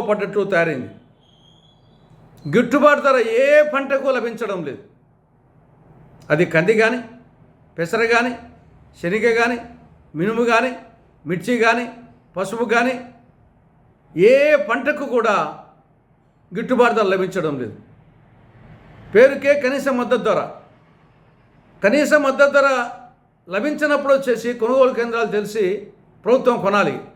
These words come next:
కొనుగోలు కేంద్రాలు తెరిచింది లేదు, కొనింది లేదు, కానీ మాటలు మాత్రం చెప్తా ఉన్నారు. ఇన్‌పుట్ సబ్సిడీ సకాలంలో అందడమే లేదు. పంటల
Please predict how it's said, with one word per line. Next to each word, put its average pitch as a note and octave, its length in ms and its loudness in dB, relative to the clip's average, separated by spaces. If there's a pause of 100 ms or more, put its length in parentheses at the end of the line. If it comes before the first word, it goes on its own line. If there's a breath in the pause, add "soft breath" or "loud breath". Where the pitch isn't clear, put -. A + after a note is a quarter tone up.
(1160)
కొనుగోలు G#3 420 4
కేంద్రాలు G#3+ 380 0
తెరిచింది B3 420 0
లేదు, C4+ 180 4 (1000)
కొనింది B3 340 2
లేదు, E3 240 -2 (680)
కానీ C#4+ 220 0
మాటలు D4 300 4
మాత్రం C#4+ 280 0
చెప్తా A#3 280 -2
ఉన్నారు. D3 240 -6 (1900)
ఇన్‌పుట్ B3 360 2
సబ్సిడీ B3 360 2 (320)
సకాలంలో A#3 560 -2
అందడమే A#3 480 0
లేదు. A3 160 0 (1700)
పంటల A#3+ 280 4